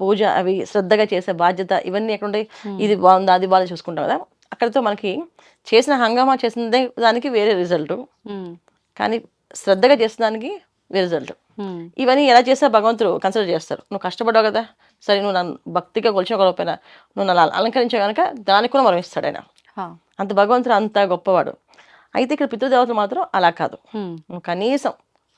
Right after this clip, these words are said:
Speaker 1: తలుచుకొని, మమ్మల్ని తలుచుకొని కాసేపు పిండ ప్రదానం చేయడం, లేదా వస్త్రదానం చేయడం,
Speaker 2: ఓకే.
Speaker 1: లేదా అన్నదానం చేయడం, వాళ్ళ పేరు చెప్పి. ఈ మహాలయ అమావాస్య రోజున వేద బ్రాహ్మణులకి, వేద పండితులకి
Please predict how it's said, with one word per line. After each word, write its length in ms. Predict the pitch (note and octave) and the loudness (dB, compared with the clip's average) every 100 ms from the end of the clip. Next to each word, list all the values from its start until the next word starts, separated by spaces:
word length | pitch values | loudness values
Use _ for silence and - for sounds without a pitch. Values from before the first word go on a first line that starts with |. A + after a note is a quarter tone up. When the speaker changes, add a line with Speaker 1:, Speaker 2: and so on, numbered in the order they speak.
| _ | _
Speaker 1:
తలుచుకొని, 500 | F3 F#3+ A#3+ F#3 E3 | 0 0 -4 -6 -6
మమ్మల్ని 360 | - F3+ F#3 E3+ | -6 -2 -2 -2
తలుచుకొని 460 | D#3+ - E3+ - - | -4 -6 -8 -8 -8
కాసేపు 200 | G3+ G3 | -8 -6
పిండ 180 | - F#3+ | -6 0
ప్రదానం 360 | G3 F#3 E3+ F#3+ E3+ | 2 4 2 -2 -4
చేయడం, 220 | C#3+ C3+ _ _ _ _ | -4 -6 _ _ _ _
లేదా 260 | F3 G3 G3+ - | -2 -2 -2 -2
వస్త్రదానం 560 | E3 - A3 G3+ F#3 | -4 0 2 4 4
చేయడం, 280 | F#3+ D#3 C#3+ - _ _ - | 2 -4 -8 -12 _ _ -18
Speaker 2:
ఓకే. 180 | G3+ - | -18 -14
Speaker 1:
లేదా 160 | F#3+ B3 - | -8 -8 -6
అన్నదానం 460 | F3+ F3+ E3 E3 G#3 | -4 -2 -2 -2 -4
చేయడం, 180 | E3 C3 _ F3+ | -8 -10 _ -6
వాళ్ళ 200 | E3+ E3 | -4 -2
పేరు 300 | E3 D#3+ - | -4 -8 -10
చెప్పి. 180 | - - _ _ - - - | -16 -20 _ _ -20 -20 -8
ఈ 60 | G3+ | -2
మహాలయ 320 | F#3+ G3+ B3 | -2 0 2
అమావాస్య 400 | A#3 G#3+ G3+ G3+ | 2 0 0 -2
రోజున 460 | G3+ G3+ A3 F3+ A#3 - _ _ - | -6 -4 -4 -4 -6 -14 _ _ -8
వేద 320 | E3+ F#3+ G#3+ | 0 2 2
బ్రాహ్మణులకి, 640 | A#3 G#3 F#3 F#3 F3 - | 0 0 -2 -4 -8 -10
వేద 220 | - F#3 F3 | -6 -4 -2
పండితులకి 760 | G3 F3+ F3 F#3+ E3+ - | -4 -6 -4 -6 -8 -10